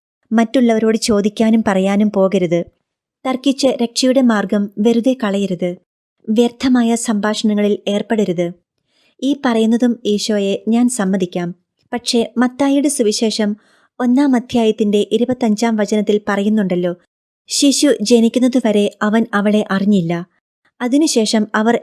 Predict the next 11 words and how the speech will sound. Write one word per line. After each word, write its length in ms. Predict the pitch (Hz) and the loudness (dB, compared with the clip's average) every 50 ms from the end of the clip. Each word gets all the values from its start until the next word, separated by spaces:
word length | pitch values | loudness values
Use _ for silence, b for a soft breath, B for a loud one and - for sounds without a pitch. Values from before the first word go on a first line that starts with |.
| - | 0
രണ്ടുപേരും 640 | 208 220 220 220 226 269 262 240 226 214 214 208 - - | 0 0 2 2 2 2 2 2 2 2 2 0 0 0
ഒരുമിച്ച് 420 | - 226 233 247 247 262 247 - 254 | 2 2 4 4 4 2 2 0 -2
ജീവിച്ചു" 520 | - - 220 220 214 220 - - 220 220 - - | -2 -2 -2 0 0 -2 -2 0 0 0 0 0
എന്നാണോ 560 | 220 226 240 240 233 214 208 202 196 196 - - | 0 2 2 2 2 2 0 0 -2 -2 -4 -4
അതിന്റെ 360 | 208 208 226 226 226 240 220 | -2 0 0 2 2 2 0
അർത്ഥം? 380 | 196 185 - - 185 180 175 202 - _ _ _ _ _ _ _ _ - | -2 -4 -4 -4 -4 -4 -4 -6 -10 _ _ _ _ _ _ _ _ -8
ഇത്രയും 380 | 254 247 254 - 294 294 320 330 | -8 -6 -2 0 2 2 2 2
സമയം 500 | 302 - 247 214 208 214 214 214 214 - - - | 0 0 0 0 2 2 2 0 0 -4 -6 -4
ഈശോ 440 | 214 226 233 220 - 262 247 240 - - | -2 0 0 0 0 0 0 -2 -2 -2
വളരെ 360 | 208 220 226 226 247 269 285 | 0 2 2 2 2 2 2
മര്യാദയ്ക്ക്, 800 | 262 233 226 208 220 226 233 240 220 226 214 - - 214 214 214 | 2 2 2 2 2 0 0 0 0 -2 -2 -2 -2 -4 -4 -4